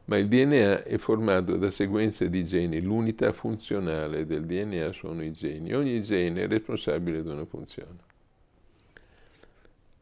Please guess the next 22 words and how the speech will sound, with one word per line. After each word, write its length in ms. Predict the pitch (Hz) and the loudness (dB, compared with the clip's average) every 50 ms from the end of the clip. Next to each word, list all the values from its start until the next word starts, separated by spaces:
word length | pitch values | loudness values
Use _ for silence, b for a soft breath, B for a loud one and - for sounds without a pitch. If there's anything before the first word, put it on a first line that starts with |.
| _ _ _ | _ _ _
Allora, 420 | 147 117 110 101 85 82 - - - - - | 0 2 4 6 6 4 2 -2 -8 -14 -14
c'è 160 | - - 127 | 0 2 4
un 160 | 113 113 113 | 4 4 2
punto 380 | 110 - 143 120 101 90 - 87 | 4 4 4 4 4 2 0 0
del 200 | 82 87 82 82 | 2 2 0 0
D 60 | 85 90 87 | 0 0 0
N 80 | 101 117 | 0 -2
A 360 | 120 104 87 90 - - - - _ _ _ - _ - | -2 0 0 0 -2 -4 -8 -18 _ _ _ -20 _ -6
che 200 | - - 90 87 | 0 0 0 0
codifica 600 | - - 101 87 82 80 - - 80 67 - - - - _ _ _ _ _ _ _ _ _ - | 0 -2 -2 0 -2 -6 -6 -8 -8 -8 -8 -12 -12 -12 _ _ _ _ _ _ _ _ _ -12
queste 320 | - - 87 87 - - | -6 -6 -6 -4 -6 -8
mutazioni. 640 | 82 78 80 78 - - - - - - - 87 90 - _ _ _ _ _ _ _ _ _ _ _ _ _ b b b b b b b b b b b b b b | -8 -6 -8 -8 -10 -12 -12 -10 -12 -14 -14 -14 -20 -20 _ _ _ _ _ _ _ _ _ _ _ _ _ b b b b b b b b b b b b b b
E 160 | - 117 110 | -2 -2 -2
per 220 | - - 123 135 | 4 6 8 8
ogni 220 | 147 151 139 117 98 | 8 8 8 6 4
mutazione 640 | 95 101 104 - - 127 - - 143 143 147 143 | 4 2 2 2 2 0 2 2 0 2 2 2
seleziona 600 | - - - 92 92 95 92 - 113 113 117 98 90 | 2 2 4 4 4 4 2 0 0 0 0 0 -2
solo 240 | - - - 98 | -2 -2 0 2
dei 120 | 92 85 85 | 2 2 2
vantaggi. 540 | 85 90 95 - - 117 104 92 85 80 82 | 0 -2 -4 0 2 4 4 4 2 0 2
L'attuale 480 | 90 104 107 107 - 147 151 147 117 | 2 2 2 4 4 4 6 6 4
paradigma 880 | - - 110 101 98 104 101 107 107 95 87 85 82 85 87 92 92 | 4 6 4 8 8 8 6 6 0 0 0 -2 -2 -2 -2 -4 -4